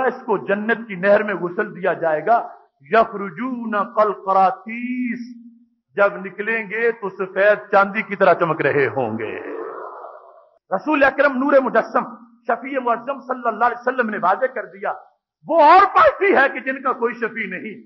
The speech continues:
वरना मेरी पार्टी जो है, जो मेरे हैं, मैं तो हूं ही, मैंने औरों को भी, अपने गुलामों को भी शफी बना दिया है। निकालते जाएंगे, निकालते जाएंगे। वो बुत परस्त और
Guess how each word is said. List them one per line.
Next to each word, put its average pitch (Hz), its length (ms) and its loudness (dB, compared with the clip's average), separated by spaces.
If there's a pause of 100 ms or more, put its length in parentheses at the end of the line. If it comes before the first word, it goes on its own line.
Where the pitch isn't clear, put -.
(380)
वरना 196 220 -8 (140)
मेरी 185 280 -8 (100)
पार्टी 202 400 -2
जो 175 160 -12
है, 190 180 -4
जो 220 260 -12
मेरे 180 300 -2 (100)
हैं, 269 140 -4 (460)
मैं 185 360 -4
तो 233 160 -12
हूं 180 340 -10
ही, 302 260 -4
मैंने 233 360 -4 (120)
औरों 311 240 6
को 311 120 -2
भी, 269 220 -2
अपने 247 380 2
गुलामों 339 460 2
को 330 100 -2
भी 269 140 -2
शफी 208 260 -2
बना 175 240 6
दिया 120 240 0 (100)
है। 117 100 2 (440)
निकालते 202 600 4
जाएंगे, 175 400 4
निकालते 190 600 2
जाएंगे। 156 360 2 (440)
वो 302 120 8 (340)
बुत 330 280 6 (120)
परस्त - 300 6 (160)
और 220 140 6